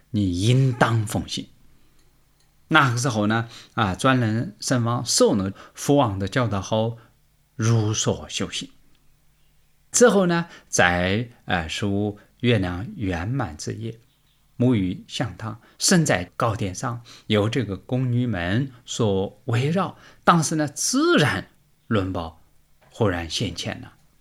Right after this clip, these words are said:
果然就是居住千佛跳，光是居住的，为天将所造，不是世间所有，有真经所成，呃，至今一张氏。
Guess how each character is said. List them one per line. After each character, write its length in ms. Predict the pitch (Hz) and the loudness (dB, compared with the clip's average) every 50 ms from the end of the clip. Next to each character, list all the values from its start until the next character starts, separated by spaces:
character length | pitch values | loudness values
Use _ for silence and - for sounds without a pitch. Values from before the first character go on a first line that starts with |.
| _ _ | _ _
果 260 | - - 117 110 117 | -2 2 2 4 4
然 240 | 120 117 117 82 87 | 2 0 -2 -4 -8
就 160 | 95 - 110 | -6 -6 -6
是 260 | 95 - - 87 85 87 | -6 -6 -6 -8 -8 -8
居 220 | - - 104 98 | -6 -4 -4 -4
住 220 | 90 - 101 95 90 | -2 -2 -4 -4 -2
千 300 | - - - 95 92 95 | -4 -6 -6 -6 -10 -10
佛 180 | - - 110 | -6 -6 -8
跳， 400 | - - 123 123 123 127 131 131 - - - - - | -6 -2 0 0 2 2 0 -2 -6 -14 -16 -16 -6
光 240 | _ 120 120 113 104 | _ 2 2 2 2
是 160 | - - 90 | 0 -6 -8
居 220 | - - - 107 101 | -8 -4 -2 -2 -2
住 220 | - - 131 - | -2 -4 -6 -6
的， 160 | - - - - _ _ _ _ _ _ _ _ _ _ _ _ _ _ _ _ _ _ _ _ _ _ _ _ _ | -8 -10 -14 -14 _ _ _ _ _ _ _ _ _ _ _ _ _ _ _ _ _ _ _ _ _ _ _ _ _
为 420 | - 107 101 90 85 87 95 107 - - _ _ _ | -2 0 0 0 0 -2 -4 -6 -8 -14 _ _ _
天 260 | - - - 110 107 | -6 0 0 2 2
将 160 | 110 117 110 104 | 4 2 2 0
所 240 | 104 - 156 120 | -2 -4 -4 -4
造， 300 | 95 - 123 - - - - _ _ _ | -4 -4 -6 -8 -8 -14 -20 _ _ _
不 180 | 220 269 254 | 2 4 4
是 200 | - - - 87 | 4 2 0 -2
世 180 | - - 98 87 | -4 -4 -4 -4
间 180 | 85 - 85 | -4 -4 -6
所 220 | 82 - - - - | -6 -8 -10 -8 -8
有， 160 | - - - - _ _ _ _ _ _ _ | -10 -12 -14 -16 _ _ _ _ _ _ _
有 220 | - 117 107 95 | 0 2 2 2
真 360 | 90 - - - 220 196 180 180 | 0 -4 2 6 8 8 8 8
经 200 | 160 190 185 160 | 6 6 4 4
所 240 | - - - 127 | 2 0 -2 -2
成， 200 | 120 - - - - - - - - _ _ _ _ _ _ _ _ _ _ _ _ _ | -4 -4 -8 -8 -10 -14 -20 -20 -20 _ _ _ _ _ _ _ _ _ _ _ _ _
呃， 140 | 107 92 | -8 -6
至 180 | - - - 120 | -4 -2 -2 -2
今 300 | 95 - 123 117 120 117 - - _ _ | 0 0 -2 -2 -2 -4 -10 -18 _ _
一 100 | - 113 | -2 -2
张 300 | 117 - - 113 120 123 | 2 2 0 2 2 0
氏。 240 | 117 - - - | 0 -2 -4 -6